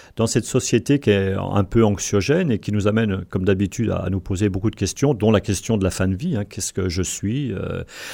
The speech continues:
qu'est-ce qui se passe après, comment gérer l'angoisse de la mort, eh bien, je pense que moi, en tant que pratiquant du yoga, on peut trouver des clés, on peut trouver des clés dans la, la connaissance du yoga, autant la connaissance intellectuelle,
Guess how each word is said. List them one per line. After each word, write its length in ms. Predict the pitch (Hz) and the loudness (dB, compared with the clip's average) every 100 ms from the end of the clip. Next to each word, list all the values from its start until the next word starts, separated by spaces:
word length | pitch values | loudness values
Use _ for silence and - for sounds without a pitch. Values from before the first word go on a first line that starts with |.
| - - | -16 -4
qu'est-ce 200 | 101 - | -2 -2
qui 120 | 95 | -4
se 80 | - | -2
passe 240 | 98 92 | 0 0
après, 260 | - - 165 | -2 4 4
comment 400 | 160 139 143 160 | 8 8 8 6
gérer 340 | 120 135 135 | 6 6 6
l'angoisse 500 | 143 117 104 123 143 | 6 6 6 4 4
de 100 | 120 | 4
la 100 | 110 | 4
mort, 300 | 107 139 190 | 4 2 2
eh 60 | 110 | 2
bien, 120 | 110 | 0
je 140 | 110 110 | 0 -2
pense 380 | - 139 175 | -2 -2 -2
que 120 | - 107 | -4 -4
moi, 220 | 104 117 | 0 -2
en 80 | 104 | 0
tant 160 | 113 | -2
que 120 | 101 | -2
pratiquant 560 | 101 - 113 113 - 113 | -4 -2 -2 -2 -2 -2
du 120 | 107 | 2
yoga, 400 | 98 95 135 180 - - - - - - - | 0 2 2 0 -2 -18 -18 -18 -20 -12 6
on 120 | 202 | 8
peut 180 | 233 226 | 8 4
trouver 380 | 220 202 180 170 | 4 4 10 10
des 160 | 147 143 | 10 6
clés, 380 | - 107 135 139 | 6 4 4 2
on 100 | 113 | -6
peut 120 | 123 | -2
trouver 400 | 113 - 117 127 | -4 0 6 6
des 140 | 117 113 | 6 2
clés 400 | - 123 143 160 | 0 2 4 4
dans 260 | 117 117 | 0 0
la, 180 | 104 101 | 0 0
la 120 | 101 | 0
connaissance 560 | - 131 127 - 131 117 | 2 4 4 4 0 0
du 100 | 110 | 2
yoga, 400 | 107 101 120 143 | 2 4 2 4
autant 360 | 120 123 135 | 4 4 4
la 100 | 127 | 2
connaissance 480 | 120 117 110 127 - | 4 2 2 2 2
intellectuelle, 560 | 113 113 104 - 123 | 0 0 -4 0 -2